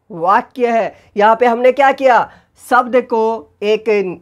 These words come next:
व्यवस्थित क्रम में बना दिया जिससे कि एक स्पष्ट अर्थ प्रकट होता है, तो उसको हम क्या कहते हैं? वाक्य। तो हिंदी व्याकरण के जिस भाग में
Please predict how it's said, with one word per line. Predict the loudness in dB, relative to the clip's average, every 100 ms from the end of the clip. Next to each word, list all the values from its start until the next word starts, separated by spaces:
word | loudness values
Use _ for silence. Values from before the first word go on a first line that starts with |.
| -18
व्यवस्थित | -16 -6 0 2 2 -2 -10 -6
क्रम | -4 -2
में | -2 -6 -6
बना | -4 -4
दिया | -2 -4
जिससे | -6 -8 -8
कि | -4 -4 -6 -12 _ _ _ -12
एक | -10 -8 -2
स्पष्ट | -2 -2 -2 0 0 -2
अर्थ | -6 -2 -2 0 -2 -2 -4 _ _ _
प्रकट | -8 -2 0
होता | -2 -2 0
है, | 0 0 -4
तो | -10 -14 _ -12
उसको | -8 -2
हम | -2 -2
क्या | -6
कहते | -6 -4
हैं? | -2
वाक्य। | 0 0 0 -2 -2 -2
तो | -8 -10 -6
हिंदी | 0 0 0 0
व्याकरण | 2 0 0 -4 -4
के | -2 -2 -2
जिस | -4 -8 -10
भाग | -8 -4 -4 -2
में | -6 -4 -2 2 2